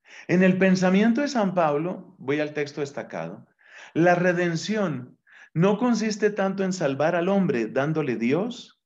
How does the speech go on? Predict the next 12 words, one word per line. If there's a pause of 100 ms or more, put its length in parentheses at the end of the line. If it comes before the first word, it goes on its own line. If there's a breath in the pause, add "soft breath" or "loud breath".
(360 soft breath)
como
en
devolverle
a
Dios (320)
a
quien
pertenece. (3500)
Una
frase
muy
profunda.